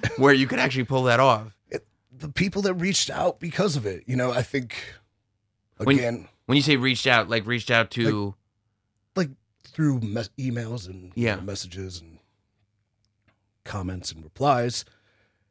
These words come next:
Speaker 2: were so heartening, too, that they're seeing, you know, they're seeing that.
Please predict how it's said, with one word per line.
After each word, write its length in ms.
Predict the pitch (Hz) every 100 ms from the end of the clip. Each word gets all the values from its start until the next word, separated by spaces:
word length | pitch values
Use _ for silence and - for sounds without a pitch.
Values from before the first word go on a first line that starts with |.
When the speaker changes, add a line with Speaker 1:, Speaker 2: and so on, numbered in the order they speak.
| _ _ _ _
Speaker 2:
were 160 | 123 143
so 300 | - 180 175
heartening, 720 | 120 - 170 175 113 101 98
too, 520 | - 233 160 123 123 - -
that 140 | 123
they're 100 | 117 117
seeing, 520 | - 147 131 117 107 _
you 80 | 131
know, 280 | 110 92 - _ _ _ _ _ _
they're 100 | 147
seeing 480 | 127 - 196 160 120
that. 400 | - - - -